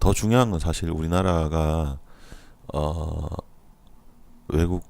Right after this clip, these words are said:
특히 미국 증시랑은 커플링 돼 있기 때문에 미국이 오르면 따라 오른다, 내리면 더 많이 떨어진다, 그렇게 보시면 되고. 자, 외국인 투자자 입장에서는,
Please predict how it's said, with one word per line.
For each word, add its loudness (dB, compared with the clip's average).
특히 -4
미국 -2
증시랑은 -4
커플링 2
돼 -4
있기 -10
때문에 -4
미국이 0
오르면 -2
따라 -4
오른다, -6
내리면 -4
더 -6
많이 -6
떨어진다, -4
그렇게 -4
보시면 -4
되고. -4
자, 6
외국인 6
투자자 2
입장에서는, -2